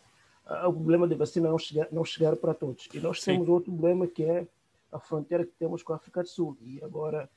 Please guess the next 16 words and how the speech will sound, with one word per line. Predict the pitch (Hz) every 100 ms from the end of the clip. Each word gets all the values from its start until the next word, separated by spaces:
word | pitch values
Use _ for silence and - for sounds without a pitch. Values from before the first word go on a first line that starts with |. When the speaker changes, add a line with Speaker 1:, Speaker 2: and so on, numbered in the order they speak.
| _ _ _ _
Speaker 1:
com | - 143
a |
variante | 135 139 151 156 143
Delta | 139 147 151 - 160 - _ _ _ -
e, | 151 151
e |
sempre | 147 - 165 165 147
esta | 160 165 156
vaga | 139 156 143 131
das | 139 127
variantes | 135 135 147 147 - - _
que | 139 135
a | 139
África | 151 - - 143
do |
Sul | - 156 151 143